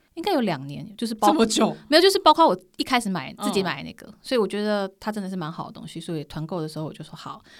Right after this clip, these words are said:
Speaker 1: 然后呢，它有几个香味，我自己目前用下来最喜欢的是尤加利的东西，就是一个很香的味道，因为它还有什么薰衣草啊，还有茉莉的。反正我到时候会在团购文的时候再写在里面。那我们今天就回到老师的身上。好，我们现在 part two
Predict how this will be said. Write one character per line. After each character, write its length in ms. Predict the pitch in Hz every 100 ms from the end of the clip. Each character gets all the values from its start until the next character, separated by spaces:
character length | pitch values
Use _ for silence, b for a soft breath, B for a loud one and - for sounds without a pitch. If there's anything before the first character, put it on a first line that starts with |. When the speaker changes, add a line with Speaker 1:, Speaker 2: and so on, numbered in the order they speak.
| B
Speaker 1:
然 140 | - 190
后 100 | 208
呢， 100 | 190
它 140 | 233
有 140 | 233
几 120 | 190 156
个 80 |
香 300 | 151 - 160
味， 100 | 175
我 80 | 151
自 140 | 175 285
己 240 | 180 - _
目 120 | 269
前 140 | 226 202
用 100 | 202
下 80 | 208
来 60 |
最 180 | 175 196
喜 160 | - 151
欢 140 | 165
的 100 | 160
是 320 | 156 165 156 -
尤 140 | 247 208
加 300 | 226 240 247
利 160 | 254
的 80 | 185
东 180 | 175 175
西， 400 | 190 175 160 170 - _
就 100 | 247
是 100 | 254
一 40 |
个 80 | 226
很 120 | 202
香 220 | 175 - 170
的 80 |
味 100 | 160 147
道， 200 | - -
因 60 | 208
为 60 |
它 100 | 269
还 120 | 262
有 80 | 185
什 60 | 165
么 80 | 151
薰 160 | -
衣 180 | 202 196
草 180 | 202 -
啊， 200 | - 156
还 80 | 156
有 60 |
茉 260 | 156 170 156
莉 160 | 160
的。 140 | - - b b b b
反 120 | 185
正 100 | 262
我 60 | 208
到 160 | 220
时 60 | 220
候 40 |
会 60 | 208
在 80 | 208
团 180 | 170
购 120 | 170 185
文 120 | 156
的 60 |
时 80 | 165
候 60 | 160
再 200 | 185 160
写 160 | -
在 140 | 151 151
里 140 | 160
面。 180 | 175 135 180
那 180 | 175 151
我 80 |
们 100 | 160
今 140 | 175 214
天 0 |
就 140 | 277
回 80 | 277
到 180 | 311 269
老 100 | 208
师 140 | 180 220
的 60 |
身 140 | 214 202
上。 260 | - 160 180 185 -
好， 180 | 170
我 40 | 170
们 80 | 190
现 160 | 262
在 80 | 240 254
part 180 | - 262 247
two 320 | - 339 180